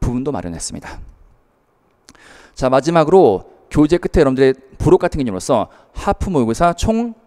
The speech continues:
칠 회 문법 문제가 있습니다. 자, 한 회의 열 문제씩 총 칠 회 문제 중에서 여러분들이 자기가 공부했던 바로 사 주간의 학습이 잘 되었는지, 그리고 약점 무엇인지 파악하는 겁니다. 그래서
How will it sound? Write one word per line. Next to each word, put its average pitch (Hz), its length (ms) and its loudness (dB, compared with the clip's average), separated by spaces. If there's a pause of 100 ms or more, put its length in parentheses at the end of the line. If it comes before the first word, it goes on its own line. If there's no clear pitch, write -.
(180)
칠 - 240 -4
회 208 140 0
문법 180 360 -4
문제가 135 240 -4
있습니다. 87 460 -8 (280)
자, 85 240 -2
한 190 220 -4
회의 185 300 0
열 113 160 4
문제씩 113 460 0 (180)
총 185 260 -6
칠 - 180 0
회 196 60 4
문제 123 140 -2
중에서 117 200 -4
여러분들이 110 380 0 (300)
자기가 139 240 0
공부했던 123 500 2
바로 123 380 0 (340)
사 - 280 -2
주간의 180 300 -2
학습이 135 480 -2
잘 127 380 0
되었는지, 101 420 -4
그리고 175 320 2 (180)
약점 135 360 -2
무엇인지 113 400 0
파악하는 135 320 -6
겁니다. 80 320 -10 (160)
그래서 151 260 -4